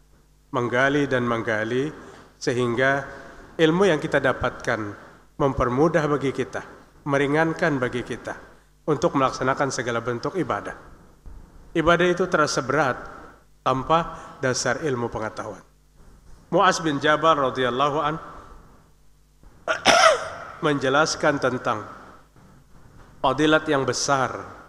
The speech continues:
dalam mengun-, menuntut dan menggali ilmu. Siapa Mu'az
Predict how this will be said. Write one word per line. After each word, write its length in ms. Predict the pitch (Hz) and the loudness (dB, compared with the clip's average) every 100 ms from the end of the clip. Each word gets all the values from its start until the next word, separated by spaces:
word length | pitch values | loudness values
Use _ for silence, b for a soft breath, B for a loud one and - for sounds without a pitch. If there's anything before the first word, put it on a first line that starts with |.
| - - - - - - - | -20 -20 -20 -20 -20 -20 -6
dalam 240 | - 135 123 | 0 2 2
mengun-, 480 | 123 127 151 160 170 | 2 2 4 4 6
menuntut 560 | 160 165 165 160 156 | 6 4 2 -2 0
dan 160 | 135 127 | 0 0
menggali 480 | 123 127 147 151 151 | 0 0 0 2 0
ilmu. 240 | 123 110 101 - - - - _ _ _ _ _ - - - - - | -2 -6 -10 -18 -20 -20 -20 _ _ _ _ _ -20 -20 -20 -20 -8
Siapa 240 | - 147 165 | -4 2 2
Mu'az 320 | 139 131 | 4 4